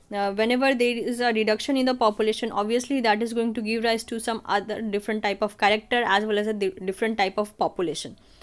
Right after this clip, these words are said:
So directly or indirectly, you can say it is going to play its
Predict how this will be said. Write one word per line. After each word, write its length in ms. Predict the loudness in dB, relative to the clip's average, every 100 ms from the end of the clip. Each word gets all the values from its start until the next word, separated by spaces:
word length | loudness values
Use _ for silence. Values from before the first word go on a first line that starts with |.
| -20 -12
So 240 | 0 4
directly 580 | 8 6 6 2 2 4
or 140 | 4
indirectly, 460 | 4 4 2 2 -2
you 80 | -2
can 160 | -4 -2
say 240 | 0 0
it 80 | 0
is 100 | -2
going 220 | -2 -4
to 80 | -6
play 320 | 0 2 2
its 240 | -2 -8